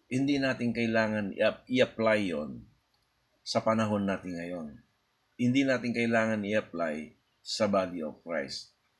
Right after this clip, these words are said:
Once na itong nine, ten, and eleven, we are trying to apply it doctrinally in this present dispensation, magkakaroon tayo ng problema o yung tinatawag nilang mishandling, o,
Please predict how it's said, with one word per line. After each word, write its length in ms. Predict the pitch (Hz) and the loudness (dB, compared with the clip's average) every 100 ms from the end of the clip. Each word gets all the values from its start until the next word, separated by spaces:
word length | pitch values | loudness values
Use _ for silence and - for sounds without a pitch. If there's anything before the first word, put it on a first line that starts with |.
| _ - | _ -4
Once 480 | 113 160 156 - 143 | 4 4 4 0 0
na 240 | 147 131 | 2 2
itong 400 | 127 131 123 117 | 0 -2 2 4
nine, 320 | 127 139 120 | 4 4 2
ten, 160 | 123 120 | 2 2
and 160 | 113 | 0
eleven, 800 | 110 110 110 87 85 85 82 73 - - - 113 | 0 0 0 0 -2 -2 -8 -12 -14 -20 -10 2
we 80 | |
are 160 | 120 110 | 4 4
trying 320 | 113 120 117 | 2 2 2
to 160 | 104 101 | 0 -2
apply 400 | - 104 110 90 | -2 0 0 0
it 320 | 82 85 - _ _ - | -6 -10 -14 _ _ -8
doctrinally 960 | - 123 - 120 120 117 104 87 82 - | 0 0 0 -2 2 4 2 0 -6 -4
in 160 | 107 | -4
this 160 | 101 - | -2 -4
present 480 | - 113 117 110 101 | 0 0 0 -4 -6
dispensation, 960 | 98 - 101 - 135 120 85 76 76 - - - - _ _ _ 110 | -12 -8 -8 -4 -2 -2 -6 -8 -12 -18 -20 -20 -20 _ _ _ -4
magkakaroon 640 | 120 123 110 113 110 104 | 0 0 0 -2 -2 -2
tayo 240 | 101 104 101 | -2 -2 -2
ng 140 | 92 - | -6 -8
problema 560 | 80 76 90 85 78 - _ _ _ | -8 -6 -6 -6 -12 -14 _ _ _
o 140 | 104 113 | -2 0
yung 80 | |
tinatawag 640 | 101 104 95 - 98 101 92 | 0 -2 -2 0 0 0 -2
nilang 400 | 92 90 80 - _ - | -4 -4 -6 -12 _ -2
mishandling, 800 | 113 - 107 107 90 98 104 82 | 0 2 2 0 0 -2 -2 -4
o, 160 | 98 | -8